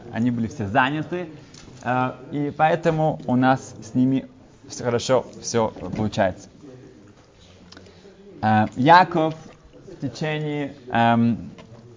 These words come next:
э, когда он приближается к встрече с Исаву, то сказано, что у него есть страх.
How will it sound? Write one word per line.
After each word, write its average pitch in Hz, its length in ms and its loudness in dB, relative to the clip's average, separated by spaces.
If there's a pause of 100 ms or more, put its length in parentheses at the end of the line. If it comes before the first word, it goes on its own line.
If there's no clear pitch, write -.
(140)
э, 117 200 0
когда 120 260 -2
он 143 160 -2 (380)
приближается 127 880 4 (260)
к - 40 -18
встрече 156 380 -2
с - 140 -6
Исаву, 156 540 6 (880)
то 135 200 8
сказано, 175 320 6
что - 240 2
у 143 160 2
него 151 240 6
есть 180 200 4
страх. 151 680 6